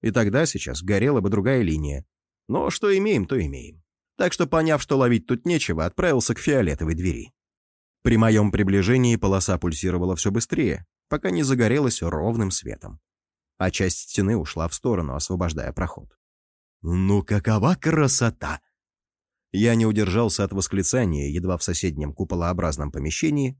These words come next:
зажглись факелы. Свет ненастоящего огня сотнями отражений заиграл на потолке, отражаясь от невысокого хрустального деревца в центре зала и создавая на своде подобие звёздного неба. «Дайте догадаюсь,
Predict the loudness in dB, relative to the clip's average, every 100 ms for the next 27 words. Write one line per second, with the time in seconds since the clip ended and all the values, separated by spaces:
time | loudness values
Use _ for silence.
0 | _ -4 0 0 -2 -6 -4 -6 -6 -12
1 | -16 _ _ _ _ _ _ -4 0 2
2 | 2 2 2 2 2 2 2 2 2 2
3 | 2 0 -2 -2 -2 -2 -2 -2 0 0
4 | 0 0 -2 -2 0 -2 -2 -4 -4 -4
5 | -2 -2 -2 -4 -2 -2 -2 -4 -6 -6
6 | -6 -6 -6 -6 -6 -8 -6 -6 -4 -4
7 | -4 -4 -4 -8 -10 -12 _ -10 -4 -4
8 | -2 -4 -6 -8 -16 _ _ _ _ -4
9 | -2 0 0 2 2 0 -4 -4 -2 -2
10 | -2 -2 -2 -2 -4 -4 -6 -8 -6 -2
11 | -2 -4 -10 -18 _ _ _ _ _ _
12 | _ _ _ _ -2 0 2 2 4 2
13 | 2 -4 -8 -10